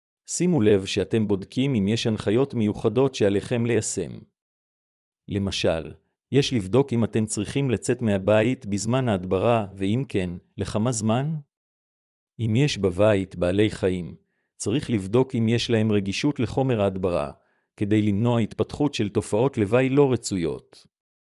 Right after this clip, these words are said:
לסיום, עד כאן המדריך המקיף שהכיר לכם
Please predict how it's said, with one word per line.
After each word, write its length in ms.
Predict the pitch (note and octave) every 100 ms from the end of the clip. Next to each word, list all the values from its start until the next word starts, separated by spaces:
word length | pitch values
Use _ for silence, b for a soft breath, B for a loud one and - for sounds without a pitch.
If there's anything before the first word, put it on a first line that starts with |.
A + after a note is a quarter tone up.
| _ _ _ _ -
לסיום, 640 | G#2 - G2 E2 C2+ A#1 - _ _ _ _ _ _ _ _ -
עד 180 | A#2+ G2+
כאן 260 | - A#2 A#2
המדריך 480 | F#2+ F#2+ A2+ A#2+
המקיף 420 | G2+ G2 - C#3 -
שהכיר 440 | G2 F#2 C#3 B2+
לכם 340 | G#2 - C#3